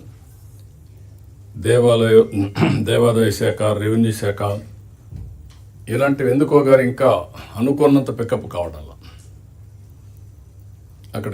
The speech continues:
ఎక్కడ ప్రాబ్లమ్స్ ఉన్నాయి? ఒక పక్క తిరుమల తిరుపతి దేవస్థానం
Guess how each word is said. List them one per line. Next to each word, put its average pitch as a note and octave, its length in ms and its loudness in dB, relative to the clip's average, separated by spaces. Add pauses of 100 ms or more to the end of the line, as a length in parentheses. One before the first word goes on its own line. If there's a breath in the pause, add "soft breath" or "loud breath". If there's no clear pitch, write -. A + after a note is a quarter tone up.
ఎక్కడ C3+ 220 0 (1000)
ప్రాబ్లమ్స్ A#2 520 -2
ఉన్నాయి? G#2+ 300 -4 (1800 loud breath)
ఒక - 180 -2
పక్క C#3+ 300 0
తిరుమల C#3 320 4
తిరుపతి C3 320 0
దేవస్థానం C3+ 500 4